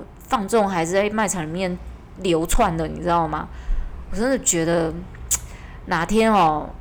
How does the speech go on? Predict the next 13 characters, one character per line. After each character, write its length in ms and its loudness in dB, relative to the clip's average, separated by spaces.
台 180 4
湾 140 6
如 80 0
果 140 4
定 240 -2
个 100 0
法 360 -4
律， 200 0
你 60 -4
知 60 0
道， 280 0
你， 340 -4
你 180 0